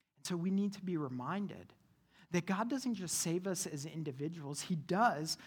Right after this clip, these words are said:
but he saves us as individuals into a people, into a body. And so this means that we can't be the church by ourselves, that the church in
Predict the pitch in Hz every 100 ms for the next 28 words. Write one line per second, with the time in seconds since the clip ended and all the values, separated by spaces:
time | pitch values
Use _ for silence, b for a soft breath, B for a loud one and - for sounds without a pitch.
0 | B - 165 202 180 220 240 233 240 226
1 | 175 180 185 180 175 170 175 156 - 190
2 | 196 - 170 135 - - 117 117 - _
3 | _ _ _ _ _ _ _ _ 185 180
4 | - 180 135 131 143 143 113 - _ _
5 | _ _ _ _ b b 180 - 196 165
6 | 240 - 190 196 240 208 165 180 151 185
7 | - 208 208 202 165 - 180 190 - 151
8 | 139 135 - 82 - - - - _ _
9 | _ _ _ B B - 185 185 185 -
10 | 233 247 233 202 165